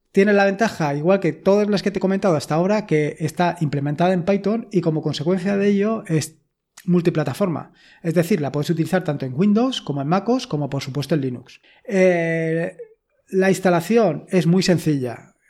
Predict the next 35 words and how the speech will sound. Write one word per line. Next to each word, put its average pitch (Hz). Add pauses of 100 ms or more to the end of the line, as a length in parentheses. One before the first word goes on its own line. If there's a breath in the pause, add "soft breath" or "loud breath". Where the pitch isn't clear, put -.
(120)
Simplemente 170
sigues 170
los 165
pasos 135
que 147
te 147
he -
puesto 165
en 156
la, 143
en 143
el, 139
en -
las 151
notas 170
del 175
podcast 226 (340 soft breath)
y 247
luego 208
el 175
paso 208
más 220
complicado, 214
quizá, 190 (100)
es 190
el 190
de 208
configurarlo 175
para 170
que 165
puedas 160
subir 165
vídeos 165
a 135
YouTube. 131